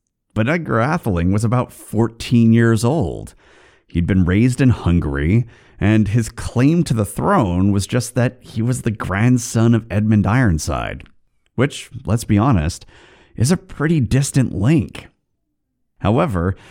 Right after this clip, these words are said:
he was a member of the House of Wessex, and in the chaotic aftermath of the Battle of Hastings, a Hungarian teen who was related to Athelred fucking Unred was still probably their best bet,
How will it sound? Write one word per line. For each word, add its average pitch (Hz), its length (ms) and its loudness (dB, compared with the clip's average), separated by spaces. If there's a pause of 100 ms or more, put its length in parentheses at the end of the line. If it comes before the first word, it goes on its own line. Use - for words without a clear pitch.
(200)
he 165 300 2
was 139 460 2
a 131 60 2
member 131 340 2
of 120 80 0
the 120 80 0
House 120 240 0
of 104 100 -2
Wessex, 113 760 -4 (120)
and 131 380 0
in - 120 0
the 110 80 4
chaotic 131 540 -2
aftermath 117 600 0
of 107 60 -4
the 95 80 0
Battle 107 320 0
of 90 80 -2
Hastings, 139 680 -2 (500)
a - 120 -2
Hungarian 120 760 4
teen 101 600 2
who 101 160 4
was 107 180 0
related 104 440 0
to - 140 -10
Athelred 110 520 0
fucking - 480 2
Unred 85 680 0 (460)
was 120 160 0
still 170 380 -2
probably 160 760 -2
their 151 240 0
best 120 600 -4
bet, - 560 -2